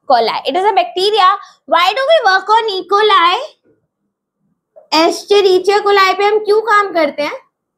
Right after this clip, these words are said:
बताओ जी, क्यों करते हैं काम? क्योंकि बच्चे पहली बात easy to हैंडल है। अगर आ-, आप उसे बोलोगे कि आपने अपनी पीएचडी में E. coli पे कितने दिन काम किया, trust me,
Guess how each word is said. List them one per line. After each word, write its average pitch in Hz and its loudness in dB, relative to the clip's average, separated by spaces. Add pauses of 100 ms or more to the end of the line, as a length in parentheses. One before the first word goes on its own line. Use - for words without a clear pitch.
(2500)
बताओ 294 2
जी, 392 0 (260)
क्यों 415 2
करते 440 0
हैं 466 -2
काम? 403 0 (640)
क्योंकि - -2
बच्चे 415 0
पहली 339 0
बात 370 -2 (120)
easy 339 0
to 359 -4
हैंडल 240 -6
है। - -14 (160)
अगर 285 2
आ-, 311 0
आप 302 0
उसे 330 -4
बोलोगे 302 0
कि 330 -8
आपने 339 -2 (260)
अपनी 311 -2
पीएचडी 320 -2
में 381 -4 (500)
E. 302 0
coli 320 2
पे 381 -6
कितने 381 -4
दिन 370 -2
काम 392 0
किया, 359 0
trust 330 -2
me, 349 -4